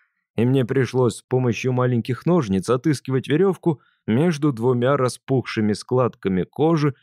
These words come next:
чтобы освободить шею. Я забыл вам сказать, что сразу же принялся звать на помощь,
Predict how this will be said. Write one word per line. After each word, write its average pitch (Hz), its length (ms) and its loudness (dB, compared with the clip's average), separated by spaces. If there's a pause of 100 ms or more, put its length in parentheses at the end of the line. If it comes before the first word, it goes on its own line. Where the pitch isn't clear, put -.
(180)
чтобы 123 420 0
освободить 98 680 -2
шею. - 500 -8 (720)
Я 120 380 2
забыл 151 440 0
вам 113 220 0
сказать, 143 500 -2
что 127 200 0
сразу 131 420 0
же 113 140 -2
принялся 135 500 0
звать 139 320 0
на 147 140 0
помощь, - 640 -6